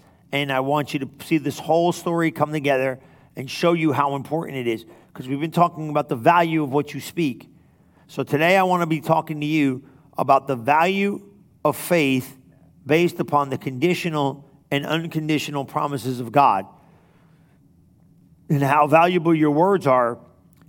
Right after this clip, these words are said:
because your words are either putting you over or under in this position. Luke one and five.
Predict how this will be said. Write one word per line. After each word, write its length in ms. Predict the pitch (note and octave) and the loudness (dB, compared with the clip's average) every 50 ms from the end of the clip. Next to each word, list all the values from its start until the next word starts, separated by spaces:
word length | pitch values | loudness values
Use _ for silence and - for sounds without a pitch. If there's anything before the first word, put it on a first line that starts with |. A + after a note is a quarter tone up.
| _ _ _ | _ _ _
because 300 | - - - D3+ C#3 A#2+ | -10 -2 0 0 2 2
your 120 | C#3+ C#3+ | 0 -2
words 340 | D3+ D3 D#3+ E3+ F3 D3+ B2+ | 0 2 2 2 2 2 2
are 80 | D#3+ D#3+ | 2 2
either 220 | D#3+ C#3+ D3+ C#3+ | 2 2 0 -4
putting 260 | D3 - D#3+ C#3+ C#3+ | -2 -4 -4 -4 -2
you 160 | C3+ C3+ C#3 - | -4 -4 -2 0
over 520 | - D#3 E3 D#3+ C#3+ C#3+ D#3 D#3 D3+ D3+ | 2 2 2 2 2 2 2 2 2 2
or 40 | D3+ | 0
under 300 | C#3+ C#3 C#3 C3 C3+ C3 | 0 -2 -2 -2 -4 -4
in 80 | C3 | -4
this 160 | C3 C3 - - | -6 -8 -10 -8
position. 460 | - A#2 A2 A#2+ G#2+ - A2 G2 - _ _ _ _ _ _ _ _ _ _ _ _ | -8 -6 -6 -6 -6 -8 -12 -16 -16 _ _ _ _ _ _ _ _ _ _ _ _
Luke 260 | D3 D#3+ F#3 F3 - | 0 0 0 2 0
one 200 | D#3 D#3+ E3 D#3+ | -2 -2 -2 -2
and 100 | D3+ B2 | -4 0
five. 320 | - D3 C3+ A2+ G2+ F#2 | 2 2 4 4 0 -2